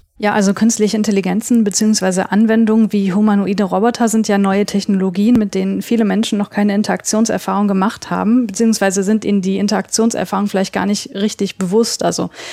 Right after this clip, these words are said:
Siri ist vielleicht noch etwas, wo wir denken, okay, das, da ist es ein bisschen offensichtlicher, aber sowas wie so ein Spotify-Algorithmus, der mir neue Musikvorschläge macht,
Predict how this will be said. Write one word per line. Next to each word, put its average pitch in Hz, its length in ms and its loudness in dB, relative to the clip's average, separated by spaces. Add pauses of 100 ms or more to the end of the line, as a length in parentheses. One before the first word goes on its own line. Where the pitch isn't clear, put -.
(320)
Siri 240 400 2
ist 208 200 0
vielleicht 208 340 0
noch 208 100 0
etwas, 202 320 -2
wo 196 100 0
wir 196 60 0
denken, 196 260 -2
okay, 196 240 0
das, 180 240 -2
da 180 120 0
ist 214 120 0
es 214 120 2
ein 202 80 4
bisschen 214 200 0
offensichtlicher, 202 640 -2
aber 190 140 -2
sowas 196 320 -2
wie 190 80 0
so 185 80 -4
ein 180 80 -2
Spotify-Algorithmus, 196 1300 -2
der 185 180 -2
mir 190 540 0
neue 190 340 0
Musikvorschläge 196 1120 -2
macht, 196 360 -4